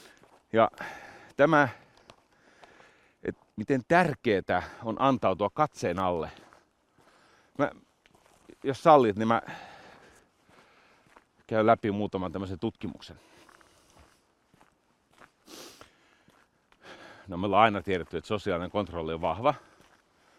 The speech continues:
Öö, Newcastlen yliopistossa tuolla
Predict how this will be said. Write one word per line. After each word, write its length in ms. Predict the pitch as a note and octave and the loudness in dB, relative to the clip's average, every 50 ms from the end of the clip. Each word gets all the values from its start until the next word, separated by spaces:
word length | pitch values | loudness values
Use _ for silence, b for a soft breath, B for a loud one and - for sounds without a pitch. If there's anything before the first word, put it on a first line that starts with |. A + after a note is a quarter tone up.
| b b b b b b b b b b b b b b b b _ _ _ _ _ _ _ _ - - _ _ _ - | b b b b b b b b b b b b b b b b _ _ _ _ _ _ _ _ -20 -20 _ _ _ -8
Öö, 380 | B2+ A#2+ A#2+ A#2 A#2+ A#2+ A2+ G2+ F2+ E2 B B B B B B B B B B D#3+ D3+ B B E2+ E2+ D#2+ - - - - E2 - - - - - - | -6 -4 -2 -2 -2 -2 -2 -4 -6 -10 B B B B B B B B B B -18 -18 B B -16 -16 -14 -12 -10 -10 -8 -10 -10 -12 -14 -18 -12 -6
Newcastlen 920 | A#2 C3+ F#3 G3+ E3+ - - C3 A2 G#2 G2+ - - A2 G2+ F#2 G2 G#2 - | -2 0 0 2 0 0 2 2 0 0 0 -2 -6 -8 -8 -6 -8 -8 -8
yliopistossa 720 | - A2+ A2 A2 G2+ E2+ F2 - - - G#2+ - - D3+ C#3 - _ _ b b b b b b b b b b b b b b b b b b b b b b b b b b b b b b b b | -6 -4 -2 -2 -2 -4 -6 -10 -12 -12 -8 -2 -2 -2 -2 -4 _ _ b b b b b b b b b b b b b b b b b b b b b b b b b b b b b b b b
tuolla 320 | G#2+ F#2+ F#2+ F#2+ F2+ | -2 0 2 2 0